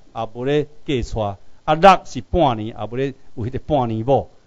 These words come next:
啊，七月是鬼仔月，好兄弟仔月，哦，七月这毋好，哦，这，这会娶一个鬼某，吼。啊，八月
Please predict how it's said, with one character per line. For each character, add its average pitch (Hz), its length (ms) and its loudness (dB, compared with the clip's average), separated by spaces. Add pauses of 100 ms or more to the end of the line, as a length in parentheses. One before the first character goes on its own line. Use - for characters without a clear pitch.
(140)
啊， 185 100 0
七 - 240 8
月 135 220 -2
是 - 200 -10
鬼 147 160 -4
仔 143 120 2
月， 135 260 -2
好 143 140 -2
兄 127 180 -2
弟 120 120 -6
仔 123 100 -2
月， 120 220 -4 (280)
哦， 104 180 -8
七 - 200 -2
月 110 140 -2
这 127 180 -4
毋 101 80 -8
好， 110 240 -2 (180)
哦， 92 180 -10 (440)
这， 131 180 -4
这 139 220 -8
会 117 100 -8
娶 104 320 0
一 - 40 -12
个 110 40 -6
鬼 127 220 -2
某， 120 220 0
吼。 95 200 -10 (240)
啊， 160 80 0
八 - 220 6
月 123 340 2